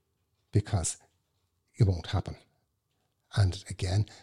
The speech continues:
they don't want people flying through town at seventy kilometers an hour. So that's why the lights are sequenced the way they are.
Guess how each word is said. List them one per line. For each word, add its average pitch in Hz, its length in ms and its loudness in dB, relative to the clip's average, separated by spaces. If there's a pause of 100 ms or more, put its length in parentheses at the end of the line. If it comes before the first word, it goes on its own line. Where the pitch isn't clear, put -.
(120)
they 92 80 2
don't 101 300 2
want 101 320 2
people 98 280 -4
flying 113 300 0
through 87 200 -10
town 104 300 -2
at 87 100 -8
seventy 95 260 -4
kilometers 87 420 -4
an 80 80 -6
hour. 110 200 0 (280)
So 113 300 0 (160)
that's - 280 -4
why 78 180 -6 (100)
the 95 80 -4
lights 73 280 -10
are 92 40 -10
sequenced - 440 -10
the 95 100 0
way 80 120 0
they 64 160 -6
are. 62 180 -12